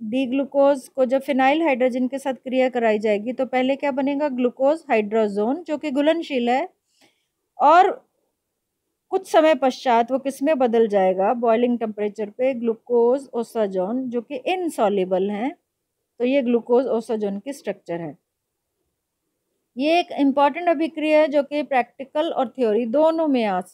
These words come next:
आ सकती है। नेक्स्ट है, अ, शर्कराओं का अंतः परिवर्तन या interconversion of sugars, इन्हें enediol formation भी कहते हैं।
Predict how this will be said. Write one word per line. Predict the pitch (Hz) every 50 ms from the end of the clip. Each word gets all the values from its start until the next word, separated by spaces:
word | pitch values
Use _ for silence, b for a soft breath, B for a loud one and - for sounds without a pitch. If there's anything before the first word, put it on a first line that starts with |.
| _ _ -
आ | 208 202
सकती | 202 - 202 196 _ _ 214 220 226
है। | 233 269 285 330 - _ _ _ _ _ _ _ _ _ _ _ _ _ _ _ _ _ -
नेक्स्ट | 247 262 330 - - - - - 415
है, | 403 392 392 381 349
अ, | - - 240 262 254 240 240 240 240
शर्कराओं | 240 - 262 240 - 254 254 247 247 247
का | 240 254 247
अंतः | 226 220 214 - 226
परिवर्तन | 220 220 214 190 185 185 190 180 175 - _ - 269 330 370
या | 359 339 294 247
interconversion | 196 247 240 226 247 240 240 240 233 226 214 208 208 208 214 220 220
of | 220 214 208 - -
sugars, | 208 190 185 196 214 262 302 - -
इन्हें | - 262 254 262 269 - - 262
enediol | 277 311 330 285 294 269 254 254
formation | 240 - 240 214 208 208 196 190 - 226
भी | 202 208 214 208
कहते | - 196 165 - - -
हैं। | 202 214 220 240 277 349